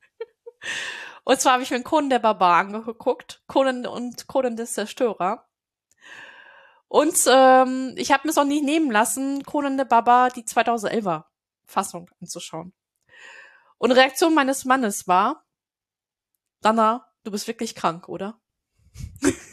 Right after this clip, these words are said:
Also bei Conan der Barbar wurde ja so als, äh, Klassiker irgendwie gefeiert. Ähm, ähm, auch als Arnold Schwarzenegger Klassiker. Ich glaub, an dem Film ist es halt gut,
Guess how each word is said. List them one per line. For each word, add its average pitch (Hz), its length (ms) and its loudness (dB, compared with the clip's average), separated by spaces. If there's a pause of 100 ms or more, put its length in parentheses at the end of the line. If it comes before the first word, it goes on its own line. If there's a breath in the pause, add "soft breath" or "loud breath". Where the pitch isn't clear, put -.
(1500 loud breath)
Also 277 380 6
bei 262 140 4
Conan 330 260 0
der 302 80 4
Barbar 247 540 4
wurde 285 180 0
ja 226 200 6
so 220 180 -2
als, 196 340 0
äh, 202 240 2
Klassiker 269 540 -4
irgendwie 277 180 -8
gefeiert. 294 580 -4 (720 soft breath)
Ähm, 226 680 2 (1300)
ähm, 202 960 -2
auch - 160 -8
als 208 160 0
Arnold 247 280 0
Schwarzenegger 240 440 0
Klassiker. 220 560 -2
Ich 254 100 -6
glaub, 247 180 0
an 220 120 -4
dem 240 120 -6
Film 277 280 -6
ist 240 120 -8
es 240 200 -8
halt 220 180 -4
gut, 247 420 -10